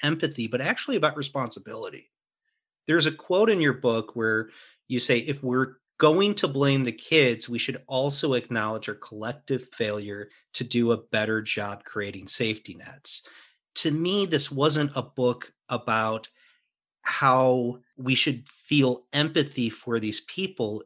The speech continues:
It was a sense that we have a collective responsibility to do more. Can you talk a little bit about the responsibilities we have to the communities and those around us?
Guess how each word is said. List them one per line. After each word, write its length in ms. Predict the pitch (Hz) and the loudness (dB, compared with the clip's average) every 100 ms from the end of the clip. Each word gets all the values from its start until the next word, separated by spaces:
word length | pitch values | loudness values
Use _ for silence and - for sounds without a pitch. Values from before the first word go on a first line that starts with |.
| - | -8
It 160 | 135 | -4
was 160 | 143 120 | -2 0
a 80 | 120 | 0
sense 320 | - 135 135 | 2 0 0
that 220 | 131 120 | -2 -2
we 140 | 135 151 | -4 -6
have 180 | 165 | -4
a 60 | 139 | -4
collective 560 | - 127 127 139 139 110 | -6 -4 -2 -2 -6 -6
responsibility 1160 | - 131 117 - 107 123 120 120 107 101 95 - - _ _ _ | -6 -2 -2 -4 -8 -4 -2 -2 -4 -8 -12 -18 -20 _ _ _
to 160 | - 117 | -4 -4
do 300 | - 120 113 | 0 2 2
more. 560 | 107 110 120 98 - - - | 0 -2 -2 -4 -10 -18 -6
Can 100 | 170 | -6
you 60 | |
talk 400 | - 220 240 240 | 0 2 0 -2
a 40 | 185 | -4
little 300 | 156 170 175 | -2 -2 -2
bit 320 | 185 185 185 | 0 -2 -2
about 420 | 135 127 135 127 - | -4 -2 0 0 -2
the 80 | |
responsibilities 1000 | 113 101 - 123 123 131 123 127 127 - | -6 -4 -2 -2 -2 -2 -2 0 -4 -6
we 60 | 107 | -10
have 280 | - 123 123 | -6 -4 -4
to 60 | |
the 100 | 107 | -8
communities 880 | 107 - 104 113 120 120 117 110 - - | -10 -14 -10 -6 -4 -2 -2 -2 -4 -8
and 200 | 104 95 | -12 -6
those 260 | 113 107 | -4 -4
around 380 | 104 90 92 - | -6 -10 -12 -14
us? 360 | - - 92 | -12 -8 -8